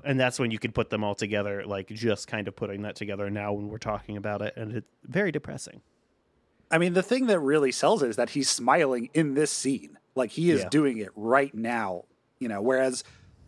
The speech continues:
Speaker 2: I, I'm sure there are moments prior where maybe he's smiling and it's more genuine, like when he's playing with the children and whatnot.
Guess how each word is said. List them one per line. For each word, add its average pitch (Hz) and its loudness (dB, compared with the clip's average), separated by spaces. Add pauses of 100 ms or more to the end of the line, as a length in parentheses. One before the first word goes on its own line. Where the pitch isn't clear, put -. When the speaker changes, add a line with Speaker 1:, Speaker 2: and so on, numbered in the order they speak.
(260)
Speaker 2:
I, 180 8
I'm 240 -2
sure 226 2
there 160 6
are 139 4
moments 131 0
prior 120 2
where 107 0 (160)
maybe 127 0
he's 117 -2
smiling 120 0
and 107 -4
it's 101 -6
more 98 -6
genuine, 127 2
like 107 -2
when 107 -2
he's 104 -6 (100)
playing 107 -2
with 98 -4 (360)
the 113 -6
children 147 2
and 101 -4
whatnot. 101 -2